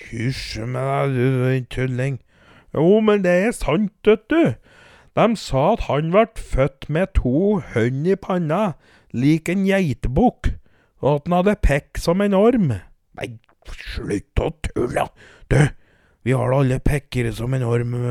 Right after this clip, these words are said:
må vite." "Jo, men han hadde visstnok en orm, altså en pekk som var en orm.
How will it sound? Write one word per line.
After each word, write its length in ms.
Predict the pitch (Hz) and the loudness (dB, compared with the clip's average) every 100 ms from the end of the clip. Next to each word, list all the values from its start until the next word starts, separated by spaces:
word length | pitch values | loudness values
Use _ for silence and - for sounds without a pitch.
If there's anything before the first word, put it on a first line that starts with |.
| 120 | -6
må 120 | 120 120 | -6 -8
vite." 340 | 117 113 147 - _ _ _ _ _ 131 | -10 -8 -10 -10 _ _ _ _ _ -2
"Jo, 320 | 143 156 175 | 0 2 0
men 220 | 185 185 | -2 -4
han 280 | - 160 180 | -6 -6 -8
hadde 360 | - 190 151 170 | -10 -10 -6 -4
visstnok 400 | 165 147 147 147 | -4 -8 -8 -6
en 140 | 170 185 - | -6 -8 -2
orm, 480 | 175 190 185 165 107 - _ _ _ _ - | -2 0 -2 -4 -6 -12 _ _ _ _ -10
altså 320 | - 156 170 | -4 -2 -2
en 120 | 175 | -4
pekk 500 | - 139 151 _ - - _ _ - | -2 -2 -4 _ -12 -12 _ _ -8
som 220 | 156 143 | -6 -2
var 300 | 127 127 131 | -2 0 0
en 160 | 160 170 | 0 0
orm. 440 | 180 202 170 131 | 0 2 0 -2